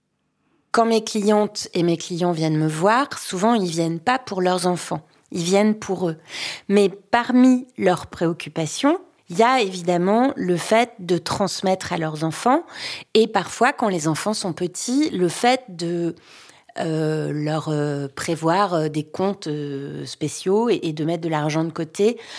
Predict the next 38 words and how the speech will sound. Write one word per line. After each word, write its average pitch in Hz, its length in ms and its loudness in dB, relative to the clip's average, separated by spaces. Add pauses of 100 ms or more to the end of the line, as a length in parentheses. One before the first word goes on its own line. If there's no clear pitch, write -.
(180)
avec 180 300 0
une 180 140 0
grosse 202 380 2
préoccupation 214 800 -2
qui 196 200 -4
est 175 40 2
en 170 100 -2
général 170 420 0
le 175 140 -4
financement 175 480 -2
de 214 40 0
leurs 170 220 0
études, 185 320 -2 (720)
même 220 240 2
quand 190 100 -2
les 165 160 -2
enfants 180 220 -2
sont 175 160 -4
très - 160 -8
petits 156 400 -2
en 139 60 -2
fait. - 360 -8 (500)
Et 180 140 0
donc, 208 380 0
euh, 151 580 0
il 143 100 -14
y 165 80 2
a 202 120 6
ce 180 640 -4
besoin 196 600 2
ou 233 60 0
cette 180 300 -6
envie 185 340 -4
de 196 180 -4
leur 170 340 -2
préparer 185 460 -2
leur 190 160 2
avenir 196 600 2